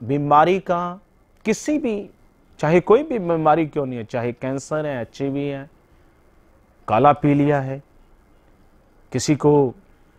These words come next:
कुछ भी, कितनी भी बड़ी से बड़ी प्रॉब्लम क्यों नहीं है उसके जीवन में, उसका नए जीवन में, उसकी बॉडी पे, उसके जीवन में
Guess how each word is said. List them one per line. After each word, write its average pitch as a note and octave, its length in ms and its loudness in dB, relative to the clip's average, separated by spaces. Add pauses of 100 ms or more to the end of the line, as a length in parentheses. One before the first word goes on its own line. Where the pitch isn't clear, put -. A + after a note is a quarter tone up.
(460)
कुछ A3 240 -2
भी, C4+ 200 0
कितनी G#3 400 2
भी G3 140 4
बड़ी D3+ 320 4
से D#3+ 140 -2
बड़ी C#3+ 260 2
प्रॉब्लम C3 440 0
क्यों A#2 200 -4
नहीं A2 120 -4
है A2 60 -4
उसके A2 240 -8
जीवन G2+ 320 -10
में, G2 200 -14 (160)
उसका F3 380 -8 (300)
नए C#3+ 440 0
जीवन C#3 380 -2
में, A#2+ 240 -6 (720)
उसकी - 220 -4
बॉडी B2+ 360 2
पे, B2+ 300 -6 (500)
उसके A#2+ 240 -4
जीवन D#3+ 480 -4
में A2 220 -10